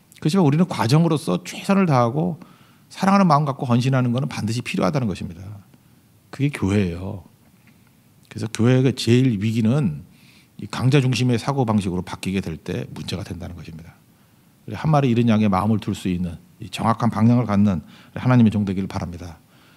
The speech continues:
그리고 또 한 가지 드라크마 비유인데 이거는 가치를 보는 눈이 행동을 결정시킨다는 거죠. 열 드라크마가 있었는데 하나 잃어버렸다.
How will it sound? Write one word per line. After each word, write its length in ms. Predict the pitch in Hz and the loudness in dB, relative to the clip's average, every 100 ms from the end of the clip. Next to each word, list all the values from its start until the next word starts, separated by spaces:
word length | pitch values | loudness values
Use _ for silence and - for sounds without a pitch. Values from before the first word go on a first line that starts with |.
| _ - - _ _ | _ -20 -20 _ _
그리고 160 | - | -6
또 120 | 165 208 | 0 2
한 60 | |
가지 140 | 220 214 | 4 4
드라크마 480 | 139 180 180 185 170 | 6 4 6 6 6
비유인데 380 | 147 127 127 | 4 4 2
이거는 220 | 135 127 117 | 2 2 0
가치를 420 | - 117 - 185 | 0 -2 2 4
보는 240 | 160 165 | 6 6
눈이 340 | 120 127 165 139 | 6 6 6 4
행동을 380 | 196 208 180 156 | 2 2 4 2
결정시킨다는 800 | 107 107 131 113 - 117 107 101 | 2 2 0 -2 0 2 2 0
거죠. 340 | 85 82 85 92 _ - - - - - | -4 -8 -10 -14 _ -20 -20 -20 -20 0
열 180 | 113 156 | 4 6
드라크마가 420 | 156 175 160 165 | 6 2 2 2
있었는데 320 | 160 156 139 131 | 2 0 0 0
하나 220 | 160 160 | 0 2
잃어버렸다. 800 | 120 110 98 92 - 107 87 | 2 0 0 -2 -2 -2 -2